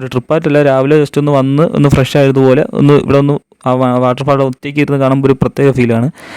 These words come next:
അങ്ങനെ കണ്ടിട്ട് പോകാമെന്നാണ് വിചാരിച്ചത്. എന്നാൽ ഇങ്ങനെ പറഞ്ഞതുകൊണ്ട് തന്നെ വേറെ ഒന്നും നോക്കിയില്ല. പിന്നെ മുകളിലോട്ട് ഇങ്ങോട്ട് വന്നു.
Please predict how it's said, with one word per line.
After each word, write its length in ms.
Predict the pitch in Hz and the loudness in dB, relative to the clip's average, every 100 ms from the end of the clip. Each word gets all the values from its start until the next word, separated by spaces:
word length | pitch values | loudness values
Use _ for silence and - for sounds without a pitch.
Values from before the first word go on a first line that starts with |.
| - 127 | -6 0
അങ്ങനെ 220 | 135 147 | 2 2
കണ്ടിട്ട് 260 | 143 147 165 160 | 0 0 -2 -4
പോകാമെന്നാണ് 480 | 139 143 147 139 135 120 | -10 -10 -6 -4 -4 0
വിചാരിച്ചത്. 480 | 120 120 - 120 190 - _ _ _ - | 0 0 -2 0 -2 -6 _ _ _ -6
എന്നാൽ 180 | 135 139 - | -4 -2 -4
ഇങ്ങനെ 180 | 143 151 | -2 0
പറഞ്ഞതുകൊണ്ട് 380 | 143 156 160 147 | 0 0 0 -2
തന്നെ 140 | 147 147 | -4 -2
വേറെ 160 | 139 139 | -2 -2
ഒന്നും 100 | 139 | -2
നോക്കിയില്ല. 220 | 127 131 139 | 0 2 2
പിന്നെ 140 | 135 | 2
മുകളിലോട്ട് 340 | 135 131 131 127 | 2 2 2 0
ഇങ്ങോട്ട് 200 | 127 123 | -2 0
വന്നു. 140 | 117 | 0